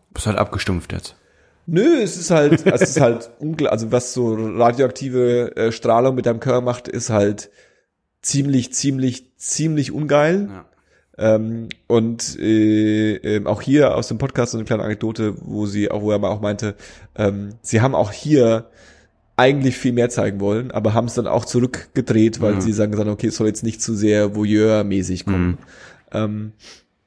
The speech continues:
Speaker 2: aber das sind auf jeden Fall, also wie gesagt, tut mir leid für diese schamlose Zweitverwertung von, ähm, ähm, ne, ne, einer bereits, äh, existierenden Empfehlung, aber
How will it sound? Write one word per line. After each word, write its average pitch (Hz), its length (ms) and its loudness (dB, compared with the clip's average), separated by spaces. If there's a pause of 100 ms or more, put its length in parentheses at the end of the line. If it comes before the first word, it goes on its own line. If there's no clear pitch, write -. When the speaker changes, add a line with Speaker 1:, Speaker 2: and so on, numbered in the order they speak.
(560)
Speaker 2:
aber 113 320 6
das 113 260 0
sind 120 200 -2
auf 101 140 0
jeden 110 180 -2
Fall, 95 300 2
also 95 320 -4
wie 107 60 -4
gesagt, 98 360 -6
tut - 120 -14
mir 120 60 0
leid 101 280 -2
für 107 120 -8
diese 101 500 0 (280)
schamlose 110 1080 2
Zweitverwertung 104 920 0
von, 104 500 -6
ähm, 104 500 -2 (580)
ähm, 101 840 2 (600)
ne, 104 220 -2
ne, 104 160 -4
einer 101 160 0
bereits, 101 460 0
äh, - 180 -6
existierenden 104 640 -4
Empfehlung, 127 480 -2
aber 101 480 0